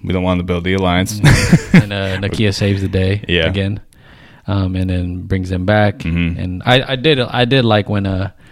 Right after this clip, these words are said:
Speaker 2: they invaded, um, the Namor and the crew
Speaker 1: Mm-hmm.
Speaker 2: invaded Wakanda.
Speaker 1: Yeah.
Speaker 2: It was pretty sick to see, like, the water versus, like, land
Speaker 1: Yeah.
Speaker 2: element, and Namor coulda went all in.
Speaker 1: Oh, real quick though,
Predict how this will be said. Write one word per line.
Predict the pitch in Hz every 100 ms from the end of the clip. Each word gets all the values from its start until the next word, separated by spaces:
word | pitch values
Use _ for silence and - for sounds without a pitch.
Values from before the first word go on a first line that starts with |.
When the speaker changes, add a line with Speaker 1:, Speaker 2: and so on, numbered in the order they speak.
| - - -
Speaker 2:
they | 110 98
invaded, | 95 92 95 98 98 - _ -
um, | - 92 90 92 104 104 _ _ _
the | 101 - _ _ -
Namor | 107 104 101
and | 98
the |
crew | 98 104 101 101
Speaker 1:
Mm-hmm. | 95 90
Speaker 2:
invaded | 90 98 98
Wakanda. | 95 92 98 95 95 101 -
Speaker 1:
Yeah. | 95 85 98 -
Speaker 2:
It | 110
was | 95
pretty | 120 104
sick | - 95 -
to |
see, | - 98
like, | 90 92
the | 95
water | 95 95 101 95
versus, | 95 98 - 92
like, | 95 95
land | 95 95 95 95
Speaker 1:
Yeah. | - - 98 - -
Speaker 2:
element, | 98 95 95 95
and | 92 101 - _ _ - - - _ - - - - - - - -
Namor | 110 110 113 95
coulda | 101 95
went | 95 95
all | 95 98
in. | 101 - - - - - - -
Speaker 1:
Oh, | 78
real | 87 135
quick | 131 104 92
though, | 67